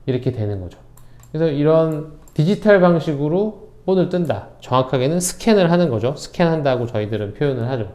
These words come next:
근데 아직도 환자분들 중에서는 그 스캔한다는 용어가 생소하셔서 제가 그냥 "컴퓨터로 본을 뜬다" 이렇게 말을, 말씀을 많이 드리는데,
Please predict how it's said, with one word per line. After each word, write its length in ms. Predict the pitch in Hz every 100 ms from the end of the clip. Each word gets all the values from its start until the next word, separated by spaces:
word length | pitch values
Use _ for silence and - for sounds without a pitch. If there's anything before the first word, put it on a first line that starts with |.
| -
근데 100 | 120
아직도 680 | 113 123 - 147 147 107 - - - - -
환자분들 480 | 165 180 165 151 143
중에서는 580 | 135 120 117 127 120 104 - - - - -
그 100 | -
스캔한다는 640 | - - 208 208 185 165
용어가 360 | 135 120 127 120
생소하셔서 760 | 120 180 180 143 151 - 135 117
제가 160 | 110
그냥 180 | 110 110
"컴퓨터로 520 | - 226 247 202 151
본을 180 | 180 185
뜬다" 320 | 175 127 104 -
이렇게 260 | 123 123
말을, 840 | 117 104 113 113 113 113 120 123 120
말씀을 360 | 107 - 131
많이 260 | 120 107 117
드리는데, 720 | 123 117 107 113 143 107 -